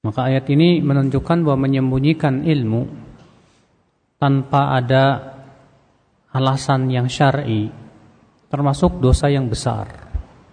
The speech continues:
Oleh karena itu Rasulullah sallallahu alaihi wasallam bersabda, "Man su'ila ilman fakatamahu," siapa yang ditanya tentang suatu ilmu lalu ia menyembunyikannya,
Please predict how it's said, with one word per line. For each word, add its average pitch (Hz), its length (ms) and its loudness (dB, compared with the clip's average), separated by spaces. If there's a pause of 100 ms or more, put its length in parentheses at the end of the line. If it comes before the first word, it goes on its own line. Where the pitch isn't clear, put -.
(2250)
Oleh 123 400 -4
karena 123 160 2
itu 135 120 0
Rasulullah 131 520 0
sallallahu 131 400 0
alaihi 127 240 2
wasallam 127 400 0
bersabda, 127 400 0
"Man 120 160 2
su'ila 131 480 2
ilman 117 560 0 (880)
fakatamahu," 131 880 0 (960)
siapa 143 480 2
yang 135 160 0
ditanya 143 480 2
tentang 135 320 0
suatu 143 400 0
ilmu 170 480 4
lalu 151 400 2
ia 156 80 2
menyembunyikannya, 143 1040 2